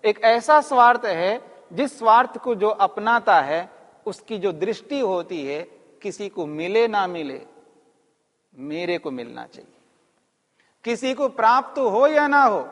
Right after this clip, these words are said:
मेरे को प्राप्त होना चाहिए। ये जो स्वार्थ है, इसको निकृष्ट स्वार्थ कहते हैं।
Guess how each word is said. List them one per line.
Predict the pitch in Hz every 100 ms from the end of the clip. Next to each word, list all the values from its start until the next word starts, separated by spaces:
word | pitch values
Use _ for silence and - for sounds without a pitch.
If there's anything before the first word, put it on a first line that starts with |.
| -
मेरे | 156 165 202 208
को | 190
प्राप्त | 170 156 139 -
होना | 127 123 131
चाहिए। | 131 135 - _ _ _ _ _ _ _ _ _ _ _ _ _ _ _ _ _ _ _ _ _ _ _ _ _ _ _ _ _ _ -
ये | 147 185
जो | 247 247
स्वार्थ | - 175 151 139
है, | 117 120 - - _ _ _ _ _ _
इसको | 226 - - 165 165 220 _ _ _ _
निकृष्ट | 135 143 170 _ 208 220 -
स्वार्थ | 196 - 143 123 -
कहते | - 117 -
हैं। | 135